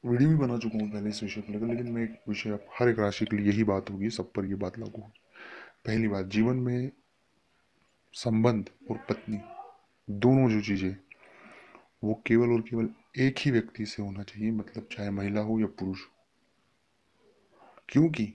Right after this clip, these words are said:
किसी सम-,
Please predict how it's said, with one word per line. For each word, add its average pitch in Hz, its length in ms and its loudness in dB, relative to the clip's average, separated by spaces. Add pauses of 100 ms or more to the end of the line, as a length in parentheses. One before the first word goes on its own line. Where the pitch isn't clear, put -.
(2250)
किसी 160 340 0
सम-, 110 420 0